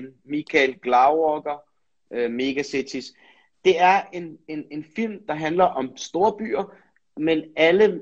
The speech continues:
karaktererne, der er med, er rigtige mennesker, og der er en sekvens i New York, hvor man følger nogle, øh, unge crackheads, der tager crack. Og, øhm, og så sker der alle mulige ting, men det er filmet på sådan en fiktionsagtig måde.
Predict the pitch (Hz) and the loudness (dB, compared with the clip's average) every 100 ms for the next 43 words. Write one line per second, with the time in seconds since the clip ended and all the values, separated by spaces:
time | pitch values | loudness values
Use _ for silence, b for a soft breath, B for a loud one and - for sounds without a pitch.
0 | - 151 147 - 185 180 151 139 135 151 | -6 -2 -2 -2 -4 -2 -2 0 0 0
1 | 127 123 135 139 127 135 156 - 180 170 | 0 -4 -6 -6 -2 -2 -4 -4 -4 -4
2 | - 127 127 120 - _ - - 143 156 | 0 4 4 4 -2 _ -16 -4 -2 -2
3 | 156 156 - 185 170 170 151 135 143 - | -6 -12 -4 -4 -4 -4 2 4 4 0
4 | 160 147 143 - 151 160 160 143 123 _ | -6 -4 -6 -6 0 0 0 -6 -12 _
5 | - 123 - 135 143 156 170 - - 151 | -6 -6 -2 0 0 0 -4 -12 -6 2
6 | 139 143 - - 123 101 - - - _ | 2 2 -10 -10 -8 -8 -12 -16 -18 _
7 | _ _ _ _ _ _ - 117 - 123 | _ _ _ _ _ _ -8 -8 -6 -8
8 | - 113 104 - _ b b b b _ | -6 -6 -6 -8 _ b b b b _
9 | - 120 110 113 107 113 - _ _ _ | 0 2 4 2 -2 -6 -12 _ _ _
10 | - - 160 - 208 190 170 170 180 - | -16 -10 -6 2 6 8 8 6 0 -2
11 | 175 156 160 160 160 - 196 202 214 208 | -4 -2 -6 -6 -10 -6 -6 -2 -2 -4
12 | 185 175 185 180 151 - - 156 - 214 | -10 -6 -2 -2 -4 -10 -10 -6 -2 -2
13 | 196 - 147 147 165 151 151 180 | -4 0 0 0 -4 -2 0 0